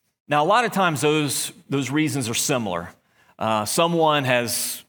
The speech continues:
really just fallen away from God. I mean, they know they're doing things that absolutely don't match what it means to be a Christian. They know they're doing things that are in absolute conflict with their own conscience, much less with the work of the Holy Spirit in them, which they're not sure of anymore.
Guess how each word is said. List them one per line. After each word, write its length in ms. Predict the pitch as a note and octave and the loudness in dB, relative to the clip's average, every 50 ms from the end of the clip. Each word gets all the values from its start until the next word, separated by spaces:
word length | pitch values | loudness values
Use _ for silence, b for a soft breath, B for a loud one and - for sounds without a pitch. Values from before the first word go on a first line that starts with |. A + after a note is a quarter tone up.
| _ - | _ -4
really 220 | - D#3 F3 D#3+ D3 | 0 2 2 2 2
just 180 | B2 A#2+ - - | 0 -2 -2 0
fallen 220 | D#3 D3+ D3+ C#3+ | 0 2 2 2
away 200 | C#3 C3+ C3+ C3+ | 2 2 2 2
from 160 | C3 - B2 | 2 0 -2
God. 420 | A2 B2 A2+ A2+ A#2 A2+ A2+ A2+ A2+ | 0 2 4 4 4 2 2 0 -2
I 120 | G#2+ - | -6 -4
mean, 140 | B2 C3+ C#3+ | -2 0 2
they 140 | D#3+ E3+ E3 | 2 2 4
know 220 | D#3+ D#3+ D#3+ D#3 | 4 2 2 2
they're 100 | D3+ C#3+ | 2 0
doing 240 | D3 D3+ C#3+ C#3 B2 | 0 0 -2 -2 -2
things 260 | - C3+ C3+ B2+ G#2+ | -2 -2 -2 -2 -4
that 100 | B2+ A#2+ A#2+ A#2+ - - | -6 -6 -8 -8 -4 0
absolutely 380 | D3 C#3+ D3+ - - C#3+ B2+ G#2+ | 2 2 2 2 0 -2 -2 0
don't 200 | C#3+ C#3+ C#3+ - | 0 -2 -2 0
match 360 | C3+ C3 C3 B2+ B2 - - | 0 0 0 0 -2 -4 -6
what 80 | C3 | -6
it 80 | C3+ C3+ | -4 -4
means 160 | C3+ C3 A#2 | -4 -6 -4
to 60 | - B2+ | -2 -2
be 80 | B2+ | -2
a 40 | B2 | -2
Christian. 500 | B2 - B2+ B2 B2 - - B2+ A#2+ A#2 B B B B B | -2 -2 -4 -4 -4 -4 -6 -6 -6 -6 B B B B B
They 100 | B C#3 | B 0
know 140 | D3 E3+ E3+ | 2 2 2
they're 80 | E3 D#3+ | 2 2
doing 240 | C#3+ D#3 D#3 C#3+ - | 2 2 0 0 0
things 180 | D3 C#3+ B2+ | -2 -2 -2
that 80 | C#3 C3 | 0 0
are 100 | C3 B2 | 0 0
in 240 | A#2+ A#2+ A2+ - - - | -2 -4 -6 -8 -4 0
absolute 360 | C#3+ D3+ D3+ - - D3 - | 0 0 0 0 -6 -8 -4
conflict 440 | - D#3 D3 D3+ C#3 - D3 C#3+ A#2 | 0 0 0 0 0 -2 -4 -4 -4
with 120 | B2+ B2 B2+ | -4 -6 -4
their 120 | B2+ C3+ | -2 -2
own 120 | C3+ C3 | -2 -2
conscience, 500 | - - F3+ F3+ F#3+ F3+ F3 F3 E3 - | -2 2 2 2 2 2 0 -4 -4 -2
much 260 | - C#3+ D3 - - D3+ | 0 0 0 0 -2 0
less 320 | D3 D#3 E3+ E3 E3 - | 2 2 2 2 0 -2
with 180 | C#3 C3+ B2+ - | -4 -4 -2 -2
the 60 | B2+ | -2
work 180 | B2 D3 D3 | 0 0 -2
of 60 | C#3+ C3+ | 0 0
the 60 | C3 | -2
Holy 140 | C3 B2+ B2 | 0 -2 -2
Spirit 340 | - - E3 E3 D#3+ D3+ | -2 -2 0 0 2 2
in 60 | D3 C#3+ | 0 0
them, 220 | C#3+ C#3+ C3+ B2+ | -2 -2 -4 -6
which 140 | B2+ A#2 - | -8 -6 -4
they're 160 | C#3 C3+ C#3+ | -2 0 0
not 160 | D3 C#3+ - | 0 0 -2
sure 220 | - - D3+ C#3+ C3+ | -2 -2 -2 0 0
of 100 | B2+ B2+ | 0 -2
anymore. 440 | B2 B2+ B2 B2 A#2+ A#2 A#2 A2+ | -2 -4 -4 -4 -2 -2 -4 -4